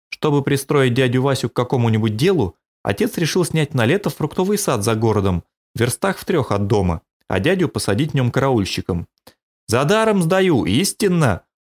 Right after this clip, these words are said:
уверял мещанин в поддёвке, хозяин сада. "Да ты, Василий Васильевич, одним сеном эти деньги оправдаешь.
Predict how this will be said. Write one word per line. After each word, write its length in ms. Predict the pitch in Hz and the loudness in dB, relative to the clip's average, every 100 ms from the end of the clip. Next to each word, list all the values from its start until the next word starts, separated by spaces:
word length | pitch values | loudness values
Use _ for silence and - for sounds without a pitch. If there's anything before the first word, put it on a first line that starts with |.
| _ | _
уверял 340 | 104 135 139 120 | 0 2 2 2
мещанин 520 | 113 - 110 120 175 | 0 -2 0 0 0
в 100 | - | -2
поддёвке, 580 | 110 101 127 131 - 120 | -4 0 0 0 -2 -6
хозяин 440 | - 90 104 120 | -4 0 2 0
сада. 360 | - 92 80 - _ _ _ _ _ | -2 -6 -6 -14 _ _ _ _ _
"Да 160 | - 117 | -2 0
ты, 260 | 214 208 - | 0 -2 0
Василий 340 | 180 196 196 | -2 0 0
Васильевич, 480 | 196 190 208 185 - | 0 0 -2 -4 -2
одним 360 | 160 170 196 196 | -2 0 0 0
сеном 400 | - 214 185 156 | 0 0 2 0
эти 160 | 139 | 0
деньги 320 | 147 175 127 | 0 2 2
оправдаешь. 720 | 107 123 139 139 139 90 - | 2 2 0 2 2 0 -4